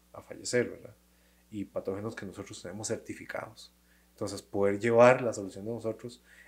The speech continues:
ahí no es solamente un tema comercial, sino que también es un tema de la visión de nosotros de poner una solución real en el mercado, ¿verdad? Algo que no sea un parche,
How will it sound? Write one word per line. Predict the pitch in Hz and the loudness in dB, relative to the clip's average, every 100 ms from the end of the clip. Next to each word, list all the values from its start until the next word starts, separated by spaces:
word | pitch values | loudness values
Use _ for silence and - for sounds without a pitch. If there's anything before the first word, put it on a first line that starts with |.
| - | -2
ahí | 104 123 147 | 2 4 2
no | 117 | 0
es | 104 - - | -2 -8 -2
solamente | 123 120 123 120 131 | 4 4 4 -2 -4
un | |
tema | - 123 123 | -2 0 -2
comercial, | 117 101 - 139 | -6 -2 2 2
sino | 113 101 | 0 -8
que | 120 | -8
también | - 101 107 | -8 -8 -8
es | 113 | -8
un | |
tema | 110 117 120 | -4 -2 -2
de | 113 95 - - - | -2 -4 -10 -20 -8
la | 107 | -4
visión | 98 104 110 | -4 -4 -4
de | |
nosotros | 131 120 139 | -6 -4 -2
de | 131 | -2
poner | - 101 101 101 - | -2 -6 -6 -8 -10
una | 120 113 | -6 -6
solución | 117 113 98 104 110 | -4 -4 -4 -8 -2
real | 104 117 131 120 - _ _ - | 2 2 0 -4 -18 _ _ -14
en | 104 | -8
el | 101 | -6
mercado, | 95 92 - 113 123 139 | -6 0 6 6 6 0
¿verdad? | 110 92 110 | -8 -2 0
Algo | 110 117 - | 0 -2 -4
que | 127 110 | -2 -2
no | 101 | -2
sea | 101 127 | -2 -2
un | 123 | 6
parche, | 151 135 - 135 135 | 8 8 6 -6 -8